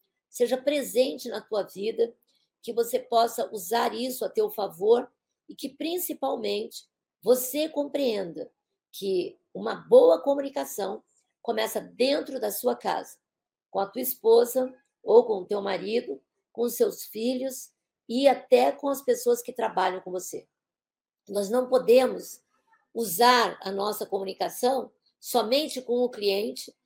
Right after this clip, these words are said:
e não conseguir atingir o rapport, entrar em sintonia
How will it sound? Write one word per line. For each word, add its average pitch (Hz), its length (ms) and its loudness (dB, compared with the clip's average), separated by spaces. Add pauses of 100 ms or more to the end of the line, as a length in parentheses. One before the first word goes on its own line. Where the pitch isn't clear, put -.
(180)
e 240 80 -2
não 247 220 2
conseguir 262 480 0
atingir 214 540 -2
o 233 80 2
rapport, 208 680 0 (340)
entrar 233 480 0
em 233 80 -2
sintonia 226 840 -2